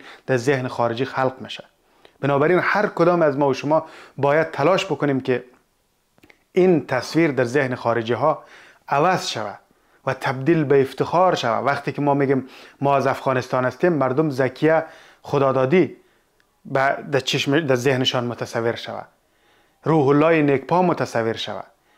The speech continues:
مثلاً بازیکنای کریکت مت-، متصور شود، افتخارات را که ما و شما در سطح افغانستان، در سطح جهان خلق می‌کنیم، اینها متصور شود. اگر ما به همین تعصبات قومی، به همین تعصبات مذهبی بر علیه همدیگه خود ادامه بدیم،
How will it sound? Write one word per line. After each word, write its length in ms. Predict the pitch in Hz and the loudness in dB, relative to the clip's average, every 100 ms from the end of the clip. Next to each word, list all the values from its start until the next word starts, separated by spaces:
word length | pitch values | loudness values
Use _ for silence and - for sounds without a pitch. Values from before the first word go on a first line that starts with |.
| _ _ - | _ _ -8
مثلاً 360 | 127 151 160 | -2 0 2
بازیکنای 600 | 147 143 135 135 143 160 | 2 2 2 0 0 2
کریکت 480 | 156 143 139 196 190 | 0 0 0 0 -2
مت-، 180 | 127 131 | -2 -2
متصور 600 | 123 151 123 127 120 113 | -2 -4 -6 -4 -2 -4
شود، 360 | 110 110 98 - _ _ _ _ _ _ _ _ _ 156 | -6 -10 -10 -14 _ _ _ _ _ _ _ _ _ -2
افتخارات 720 | 151 - 143 147 160 185 175 | -2 -2 0 2 2 2 0
را 100 | 156 | 0
که 120 | 147 | 0
ما 120 | 139 | 2
و 60 | 135 | 2
شما 260 | 143 160 | 2 0
در 120 | 151 139 | 0 0
سطح 340 | - 170 143 | -2 -2 -2
افغانستان، 580 | 131 - 127 - 185 170 | -4 -2 -4 -2 0 2
در 120 | 139 | 0
سطح 300 | - 147 143 | 0 -4 -2
جهان 380 | 127 131 170 147 - - - | -2 0 0 -2 -12 -20 -14
خلق 380 | - 131 139 - | -4 -2 -2 -2
می‌کنیم، 440 | 135 139 165 170 - - - | -4 0 0 0 -6 -20 -8
اینها 400 | 175 139 123 185 | -4 -2 0 0
متصور 520 | 165 131 120 113 110 | 0 -2 -4 -2 -2
شود. 300 | 107 110 95 - _ _ - | -4 -8 -10 -14 _ _ -2
اگر 280 | 151 160 | 0 2
ما 180 | 156 165 | 2 2
به 180 | 139 143 | 2 2
همین 300 | 127 160 190 | 2 2 2
تعصبات 920 | 196 151 147 - 156 165 160 139 127 - _ _ _ _ _ | 0 -2 -2 -2 0 2 2 0 -2 -4 _ _ _ _ _
قومی، 360 | - 147 156 165 | 0 2 4 4
به 120 | 139 | 4
همین 320 | 131 131 185 | 0 2 0
تعصبات 600 | 185 175 139 - 147 156 | 2 0 0 0 0 0
مذهبی 440 | 143 131 - 135 156 | 0 -2 -2 0 2
بر 180 | 135 127 | 2 2
علیه 260 | 139 143 | 2 2
همدیگه 440 | 123 131 127 135 147 | 0 0 0 2 0
خود 280 | 131 120 165 | 0 -4 0
ادامه 400 | 143 135 151 175 | 2 4 2 2
بدیم، 340 | 139 156 | 0 -2